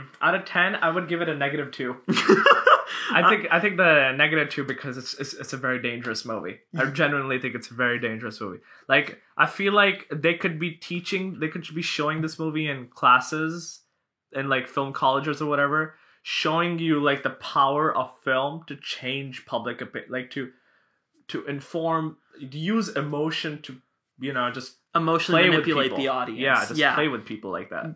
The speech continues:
Speaker 2: And I think that's the biggest problem with this movie is that it
Speaker 1: <clears throat>
Speaker 2: genuinely is harmful. It's spreading misinformation.
Speaker 1: Yeah.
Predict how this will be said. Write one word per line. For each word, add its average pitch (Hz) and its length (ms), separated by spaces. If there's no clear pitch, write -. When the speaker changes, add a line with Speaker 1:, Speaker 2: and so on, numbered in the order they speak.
Speaker 2:
And 165 220
I 156 80
think 160 160
that's 156 180
the 160 60
biggest 147 280
problem 147 240
with 135 120
this 139 180
movie 131 200
is 123 80
that 131 120
it 131 60
Speaker 1:
<clears throat> 131 40
Speaker 2:
genuinely 147 520
is 127 140
harmful. 127 500
It's 127 100
spreading 147 400
misinformation. 131 960
Speaker 1:
Yeah. 120 200